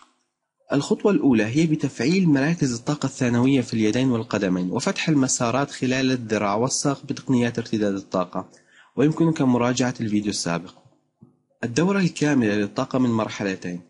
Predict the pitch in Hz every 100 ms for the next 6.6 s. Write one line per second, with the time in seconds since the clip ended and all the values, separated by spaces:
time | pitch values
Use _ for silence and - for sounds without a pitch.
0 | _ - - - 123 131 120 127 131 147
1 | 190 175 143 131 139 135 113 - 107 117
2 | 147 135 - 110 92 98 - 156 - 151
3 | 156 - 143 117 110 - 143 - 107 101
4 | 92 87 95 98 110 - 113 95 98 107
5 | 120 - 127 135 127 120 120 117 117 110
6 | 107 - 104 87 87 80